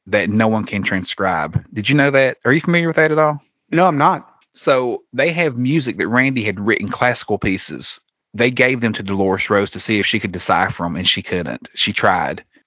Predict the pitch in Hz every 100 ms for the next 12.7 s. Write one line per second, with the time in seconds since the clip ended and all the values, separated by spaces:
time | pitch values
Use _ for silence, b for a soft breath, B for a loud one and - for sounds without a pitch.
0 | _ 101 85 120 120 - 113 127 131 139
1 | - 113 113 101 - 104 101 95 95 95
2 | - 104 101 101 92 92 90 - 123 113
3 | 104 95 87 90 85 104 95 101 92 85
4 | 69 - - 101 98 107 104 90 95 92
5 | 90 87 - 98 90 85 78 87 90 92
6 | 95 95 90 113 B B B 139 156 147
7 | - 143 135 139 139 143 135 117 113 117
8 | 113 120 117 113 101 101 120 113 101 104
9 | 104 95 95 101 95 - 92 85 78 78
10 | 62 - - - - 110 117 117 110 92
11 | - _ - - 117 107 90 - - 52
12 | - 113 127 117 131 78